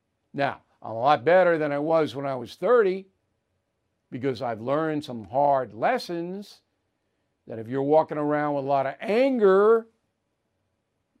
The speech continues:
gonna come back at you, gonna hurt you. So that's my message here in the final thought.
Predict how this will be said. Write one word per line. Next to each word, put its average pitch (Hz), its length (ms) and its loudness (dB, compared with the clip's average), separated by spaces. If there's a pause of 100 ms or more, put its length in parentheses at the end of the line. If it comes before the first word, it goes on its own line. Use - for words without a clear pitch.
(440)
gonna 151 160 -2
come 151 140 -4
back 190 240 2
at - 160 -20
you, 98 80 -18 (800)
gonna 151 160 -2
hurt 139 200 -6
you. 175 320 0 (1700)
So - 140 -20
that's 165 320 2
my 147 160 -8
message 156 440 -4
here 120 180 -10
in 117 60 -10
the 120 60 -14
final 107 320 -12
thought. 175 380 -2